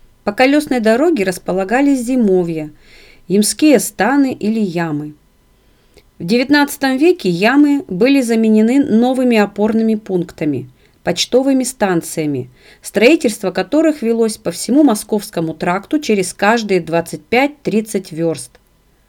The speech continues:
Строительство осуществлялось по типовым проектам, утверждённым высочайшим указом второго декабря тысяча восемьсот сорок восьмого года. Станции располагались не только на главной государственной дороге,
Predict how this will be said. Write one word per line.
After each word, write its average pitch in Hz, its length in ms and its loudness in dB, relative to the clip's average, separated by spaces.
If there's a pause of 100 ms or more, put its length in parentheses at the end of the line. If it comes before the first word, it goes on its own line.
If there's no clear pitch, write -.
(440)
Строительство 269 840 2
осуществлялось 214 960 -2
по - 140 -4
типовым 214 460 2
проектам, 196 720 -2 (260)
утверждённым 214 880 4
высочайшим 214 800 0
указом 285 580 0 (200)
второго 240 420 2
декабря 202 540 0
тысяча 277 480 -4
восемьсот 180 560 -4
сорок 226 380 -4
восьмого 175 540 -4
года. 151 420 -10 (800)
Станции 330 560 2
располагались 185 800 0
не 254 100 0
только 190 380 0
на 165 120 0
главной 165 380 -2
государственной 262 720 -2
дороге, 254 480 -2